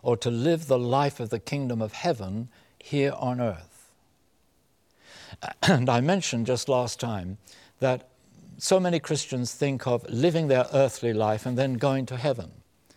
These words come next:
Whereas you remember, Jesus taught us to pray, "May your kingdom come, may your will be done on earth as it is in heaven." So God's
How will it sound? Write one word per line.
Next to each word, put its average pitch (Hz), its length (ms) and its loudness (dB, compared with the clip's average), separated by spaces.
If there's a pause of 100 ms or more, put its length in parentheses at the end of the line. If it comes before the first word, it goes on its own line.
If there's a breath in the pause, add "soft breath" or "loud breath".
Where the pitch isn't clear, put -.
(400 soft breath)
Whereas 131 340 4
you 139 80 2
remember, 135 400 2
Jesus 151 460 0
taught 139 280 0
us 117 180 -6
to 113 100 -8
pray, 117 480 0 (280 loud breath)
"May 143 120 4
your 131 180 4
kingdom 160 480 0
come, 120 420 -2 (180 loud breath)
may 143 140 4
your 143 240 6
will 160 220 6
be 143 120 2
done 131 380 2
on 120 240 2 (120)
earth 175 520 4 (160)
as 123 220 2
it 113 140 -4
is 117 180 -2
in 101 140 -4
heaven." 90 320 -8 (1300 soft breath)
So 143 300 2
God's 151 960 2